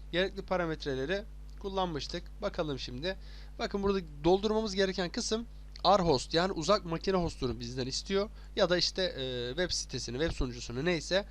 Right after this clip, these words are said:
o R host'u girmemiz gerekiyor bir. İkincisi R port seksen numaralı default olarak geliyor. Yani şu an değiştirmeyeceğim, bozmayacağım. Onun dışında burada timeout vesaire ayarlayabilirsiniz. Ben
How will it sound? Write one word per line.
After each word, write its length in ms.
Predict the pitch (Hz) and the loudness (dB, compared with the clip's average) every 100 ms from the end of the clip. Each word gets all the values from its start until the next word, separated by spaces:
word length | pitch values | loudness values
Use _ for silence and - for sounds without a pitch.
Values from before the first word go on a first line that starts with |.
| - - - | -12 -8 -2
o 280 | 165 175 | 4 8
R 40 | 180 | 8
host'u 280 | 180 - 190 | 6 2 -2
girmemiz 420 | 175 175 165 151 | 0 2 0 2
gerekiyor 380 | 151 143 143 156 | 0 2 0 2
bir. 200 | 220 - - - | 0 -4 -14 -12
İkincisi 600 | - - 208 202 214 226 233 - - | -6 -4 -2 0 2 0 -2 -14 -2
R 180 | 202 214 | 2 4
port 280 | 208 214 208 | 4 -2 -2
seksen 440 | - 208 - 214 | -4 -4 -4 -4
numaralı 440 | 190 160 151 180 180 | -2 0 0 0 -4
default 360 | 180 208 190 | 0 0 2
olarak 300 | 156 127 120 | 2 0 0
geliyor. 380 | 120 120 160 196 | -4 -2 -2 -2
Yani 240 | 240 196 180 - | -2 -2 -2 0
şu 140 | 214 | 4
an 180 | 202 196 | 4 4
değiştirmeyeceğim, 720 | 202 202 - 190 139 127 135 | 2 2 2 0 0 -2 0
bozmayacağım. 520 | 170 165 135 120 175 - - - - - - | 0 0 0 -2 -2 -4 -14 -14 -14 -10 -4
Onun 240 | 214 214 | -2 0
dışında 420 | 190 196 196 208 | 2 2 2 0
burada 260 | 208 190 196 | -2 -2 2
timeout 460 | 208 196 185 175 | 2 2 2 0
vesaire 360 | 185 175 160 165 | 0 0 0 2
ayarlayabilirsiniz. 920 | 175 175 175 175 170 143 - 170 - - - - - - - - - 185 | 2 2 2 0 -2 -4 -4 -6 -6 -12 -14 -14 -14 -14 -14 -14 -4 0
Ben 160 | 226 | 0